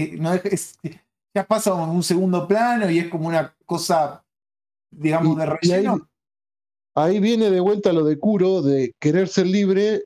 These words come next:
Speaker 2: y para proteger esa libertad, eh, tenés que ser fuerte. Y si no, y si sos rico, eh, para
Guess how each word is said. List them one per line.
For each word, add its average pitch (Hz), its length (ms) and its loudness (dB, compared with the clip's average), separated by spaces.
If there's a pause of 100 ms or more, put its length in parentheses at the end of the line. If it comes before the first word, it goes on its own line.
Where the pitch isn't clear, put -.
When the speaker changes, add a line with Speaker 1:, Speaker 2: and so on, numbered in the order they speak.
Speaker 2:
y 131 220 0
para 123 240 0
proteger 151 420 0
esa 190 180 0
libertad, 185 580 0 (440)
eh, 117 280 0
tenés 135 200 2
que 160 120 2
ser 156 180 0
fuerte. 143 480 0 (480)
Y 117 80 -4
si 131 140 -2
no, 190 440 2
y 131 100 -2
si 131 160 -4
sos 190 200 2
rico, 196 500 0
eh, 131 160 0
para 117 360 0